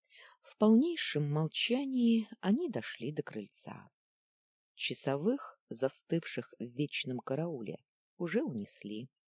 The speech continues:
Дверь теперь легко открывалась, поэтому правителям не пришлось лезть через окно. У зала советов Александрит остановился.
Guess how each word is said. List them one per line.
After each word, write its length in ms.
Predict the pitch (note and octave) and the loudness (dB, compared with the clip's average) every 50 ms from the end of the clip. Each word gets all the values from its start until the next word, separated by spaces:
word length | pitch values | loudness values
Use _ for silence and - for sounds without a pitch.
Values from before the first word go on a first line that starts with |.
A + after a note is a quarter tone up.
| _ _ _ _ _ _ _ _ - - - - - - - - | _ _ _ _ _ _ _ _ -20 -20 -20 -20 -20 -12 -2 0
Дверь 360 | G3 F3 F#3+ G#3 D#4 F#4+ - - _ | 4 4 6 6 6 4 4 2 _
теперь 440 | - - C#3 - - G3 G#3 - - - | -6 -4 -2 4 6 6 6 6 2 -2
легко 400 | F3+ G3 F#3 - - - E4 E4+ | -2 -2 -2 -4 -4 0 0 0
открывалась, 880 | A#3+ - - - - G#2+ G#2 A#2+ D3 E3+ E3+ E3+ E3+ - - - - _ _ _ _ _ _ _ _ - | 0 -2 -4 -8 -8 -6 -2 -2 -2 0 -2 -2 -4 -6 -10 -14 -16 _ _ _ _ _ _ _ _ -2
поэтому 480 | B2+ B2 A#2 A2+ - - A#2 A2+ A2 | 0 0 0 -2 -4 -4 -4 -4 -2
правителям 760 | - - G#2 G2+ G#2 E3 A#3 - - C4 B3 B3+ B3 B3+ B3+ _ - - - _ _ | -2 -2 -4 -2 -2 -2 -4 -4 -4 -4 0 0 0 0 -2 _ -10 -20 -20 _ _
не 140 | - F#4 G4 | 0 0 0
пришлось 640 | - - A2+ - - - - G#2+ A#2 F3+ - - - - | 2 0 -2 -2 -4 -6 -4 -2 -2 -2 -2 -6 -12 -10
лезть 480 | B2 A2+ G#2 G#2 A2+ - - _ - _ - | -10 -8 -6 -6 -8 -10 -12 _ -20 _ -10
через 380 | - - G#2+ G#2 G#2 G#2+ - - | -8 -4 -4 -2 -4 -4 -8 -8
окно. 420 | - - - A2+ F#2+ G2 - _ _ _ _ _ _ _ _ _ _ _ _ _ _ _ _ _ _ _ _ - _ - - - - - _ _ | -14 -14 -12 -12 -10 -12 -12 _ _ _ _ _ _ _ _ _ _ _ _ _ _ _ _ _ _ _ _ -20 _ -20 -20 -20 -20 -20 _ _
У 100 | - C#3 | -2 -2
зала 340 | C#3 A#2+ B2 C3+ B2+ A#2+ A2+ | -2 0 -2 -2 -2 -2 -4
советов 720 | - - - G#2+ G#2+ C3 G3+ A#3+ - - C#4 - - - - - | -6 -6 -6 -4 -2 0 -2 -2 -2 -4 -4 -4 -6 -16 -18 -6
Александрит 840 | - C#4 C4+ A#3+ A3 - - - - - - - - A#2+ C3+ - - | -4 0 0 0 0 -2 -6 -8 -6 -6 -6 -6 -6 -6 -8 -8 -12
остановился. 920 | - C#3+ - - - C#3 C3+ C3 A#2+ - C#3 - - - - - G#2 - | -14 -14 -14 -12 -14 -14 -14 -14 -18 -18 -18 -18 -16 -16 -16 -14 -16 -16